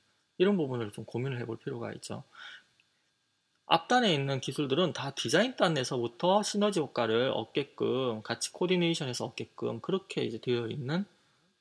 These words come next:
비즈니스 모델이죠. 미리 이제 가상 디자인 컨스트럭션을 해서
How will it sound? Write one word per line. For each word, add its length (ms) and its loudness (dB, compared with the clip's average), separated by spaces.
비즈니스 360 4
모델이죠. 1600 -6
미리 220 4
이제 120 0
가상 560 -2
디자인 760 0
컨스트럭션을 640 0
해서 420 2